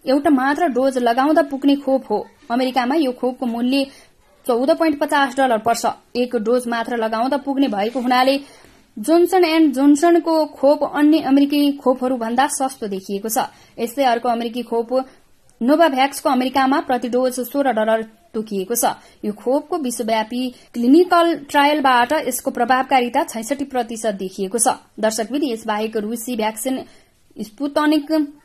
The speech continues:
भीको मूल्य पनि प्रति डोज दस डलर तोकिएको छ। हंगेरीले प्रति डोज नौ पोइन्ट पन्चानब्बेमा किनेको स्पुतनिक भी खोप पाकिस्तानले चाहिँ दुई डोजको प्याकलाई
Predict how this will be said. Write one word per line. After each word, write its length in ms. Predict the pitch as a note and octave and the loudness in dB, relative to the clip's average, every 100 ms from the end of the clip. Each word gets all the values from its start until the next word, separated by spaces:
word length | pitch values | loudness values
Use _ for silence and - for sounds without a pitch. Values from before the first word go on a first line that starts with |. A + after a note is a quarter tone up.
| _ - | _ -10
भीको 400 | G3+ B3 C#4+ D#4 | -2 2 2 4
मूल्य 300 | B3 C#4+ D#4 | 4 6 4
पनि 260 | D4+ D4 G#4+ - | 2 2 2 0
प्रति 220 | B3+ C4 | -2 0
डोज 260 | C4+ C4 | 0 0
दस 280 | A3 B3 C#4+ C4 | 2 2 2 -2
डलर 240 | B3+ B3+ | 0 0
तोकिएको 420 | A3+ G#3 F#3+ G#3 | -4 -8 -8 -6
छ। 100 | A#3+ A3 - _ - | -4 -4 -6 _ -6
हंगेरीले 440 | A3 A#3+ A#3+ C#4 | 0 0 0 -4
प्रति 260 | C#4 A3 A3 | -4 -6 -4
डोज 280 | A3+ A#3 B3 | -4 -4 -4
नौ 300 | G#3+ G#3 A3 | -4 -4 -4
पोइन्ट 280 | B3 B3+ B3 | -4 -6 -4
पन्चानब्बेमा 640 | B3+ B3+ C#4 C4 B3 B3 A#3+ - _ _ | -4 -4 -4 -2 -2 -2 -4 -10 _ _
किनेको 400 | C4+ C#4 C#4 C4 A#3+ A3+ _ _ _ _ _ _ - | 2 4 4 0 -6 -8 _ _ _ _ _ _ -10
स्पुतनिक 600 | C#4 - D#4 C#4+ C#4+ C#4+ C4+ G#3+ | -10 -6 -2 2 2 2 -2 -2
भी 180 | A#3 C4+ | -4 -4
खोप 360 | - B3+ B3 A#3+ - - | 0 0 0 -4 -8 -4
पाकिस्तानले 600 | A#3+ C#4+ C#4 D4+ D4 C4+ | -4 -2 -4 -2 0 0
चाहिँ 300 | C#4 C4 F4 | 0 -2 -2
दुई 200 | G#3 C4 C#4 | -2 0 2
डोजको 340 | D4 D4 C#4+ | 0 -2 -6
प्याकलाई 480 | C#4+ B3+ C4 D4 | 0 0 2 0